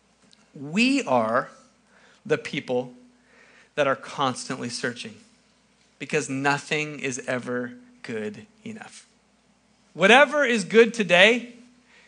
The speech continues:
falls woefully short tomorrow. I mean, let's be honest. We are the upgrade culture. I just got a, a set of new clubs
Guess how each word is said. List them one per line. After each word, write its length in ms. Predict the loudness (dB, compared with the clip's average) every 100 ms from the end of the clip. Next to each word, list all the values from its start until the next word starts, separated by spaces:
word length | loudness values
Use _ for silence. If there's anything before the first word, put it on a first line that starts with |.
| _ _ _
falls 360 | 4 6 6
woefully 600 | 2 4 6 4 -4 -6 -4
short 400 | -2 -2 -2 -6
tomorrow. 400 | -12 -12 -16 -20 _ _ _ _ _ _ _ _ _ _ _ _ _ _ -10
I 60 | -6
mean, 160 | -2
let's 220 | 2 2
be 160 | 2 -2
honest. 360 | -2 -4 -8 -10
We 160 | -2 2
are 160 | 2
the 180 | 2 -2
upgrade 680 | -2 -2 -2 0 0 -2 -8 _ _ _ _ _ -10
culture. 400 | -8 -8 -10 -14 -20 _ _ _ _ _ _ _ _ _
I 80 | -4
just 180 | -4 2
got 140 | 4
a, 160 | 4 0 -6
a 80 |
set 240 | 0 2 2
of 60 |
new 140 | 2 -6
clubs 580 | 2 4 4 -2 -16